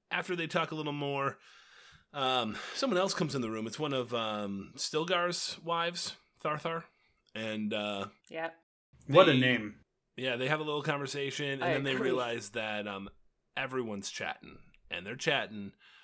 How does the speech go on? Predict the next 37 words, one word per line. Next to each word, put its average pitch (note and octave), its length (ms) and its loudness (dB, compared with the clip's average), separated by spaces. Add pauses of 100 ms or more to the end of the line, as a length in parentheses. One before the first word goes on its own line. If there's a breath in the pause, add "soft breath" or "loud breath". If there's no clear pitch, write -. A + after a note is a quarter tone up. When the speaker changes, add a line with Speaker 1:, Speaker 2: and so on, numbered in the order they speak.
(200)
Speaker 1:
about G#2 240 -4
how G2 500 -4
when F#2+ 140 -12
Paul A2 220 -4
gets C#3 180 -8
back D#3+ 320 -2
from E3 140 -2
his F3 120 -2
driving F3 440 2
test, G2+ 480 -4 (720)
uh, F#2+ 140 -8
he's - 360 -14
pretty F#3 420 -4
much F#3+ 260 0
gonna D#3+ 160 -2 (360)
have C3+ 300 2
to D#3+ 80 -8
challenge C3 540 -4
Stilgar G2 600 -4 (540)
or E2+ 140 -8
he's C#2+ 160 -8
fine. - 140 -14 (680)
It's C#3+ 140 -10
really D3 240 -2
how G2 140 -4
this F2+ 180 -10
one C#2 140 -12
goes. B1+ 360 -12
And G#2 220 -6
so, F#2+ 560 -2 (480)
uh, G2+ 180 -12
that's A#2 180 -8
it. - 120 -8 (420)
That's F#2+ 140 -10
the - 80 -12
whole E2 80 -10
chat. - 140 -18